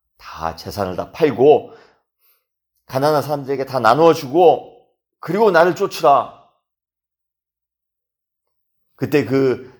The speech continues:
제자 후보자가 어떠한 마음을 갖습니까? "마음에 심히 근심했다"라고 말씀하고 있습니다. 이십이 절에 보면 "그 사람은 재물이 많은 고로 이 말씀으로 인하여 슬픈 기색을 띠고 근심하여 가니라"라고 말씀하십니다.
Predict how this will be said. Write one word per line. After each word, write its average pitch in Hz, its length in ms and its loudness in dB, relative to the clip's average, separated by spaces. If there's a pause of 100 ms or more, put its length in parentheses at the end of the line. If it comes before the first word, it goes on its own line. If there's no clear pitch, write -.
(140)
제자 120 680 2
후보자가 135 520 -4
어떠한 107 460 -6
마음을 95 260 -8
갖습니까? 98 720 -18 (240)
"마음에 101 400 -12
심히 139 360 -12
근심했다"라고 131 1080 -2
말씀하고 87 480 -10
있습니다. - 480 -18 (260)
이십이 110 320 -8
절에 107 220 0
보면 98 560 -10 (380)
"그 135 240 -4
사람은 117 520 -4
재물이 127 500 -4
많은 117 400 -6
고로 113 640 0 (140)
이 151 160 -2
말씀으로 123 680 -2
인하여 120 560 -2 (140)
슬픈 196 480 -8
기색을 135 520 -6
띠고 143 680 -2
근심하여 151 1040 -4
가니라"라고 165 1160 0
말씀하십니다. 95 880 -12